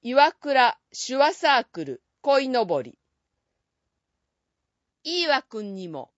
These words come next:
手話を覚えてもらいました。その様子を動画にしてYouTubeに上げました。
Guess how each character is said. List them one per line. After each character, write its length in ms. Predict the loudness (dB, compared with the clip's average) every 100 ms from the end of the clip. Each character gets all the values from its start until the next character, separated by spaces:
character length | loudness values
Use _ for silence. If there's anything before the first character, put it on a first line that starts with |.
| _
手 220 | -12 -6
話 200 | 2 2
を 200 | 2 -4 -10
覚 320 | -6 2 2
え 80 | 2
て 140 | -4
も 160 | -6 -4
ら 140 | -4
い 80 | -6
ま 160 | -10
し 180 | -14 -18
た。 160 | -18 -20 _ _ _ _ _ _ _ _ _ _ _ _
そ 200 | -8 -4
の 160 | -2 0
様 220 | 2 0
子 220 | -2 -4
を 240 | -2 -2 -4 _ _
動 280 | -6 -4 -2
画 160 | -2
に 160 | -2 -6
し 180 | -10 -6
て 260 | -4 -4 _ _ -10
YouTube 680 | -8 -6 -8 -10 -10 -8 -10
に 180 | -12 -12
上 120 | -10
げ 140 | -8
ま 140 | -8 -8
し 200 | -12 -18
た。 140 | -20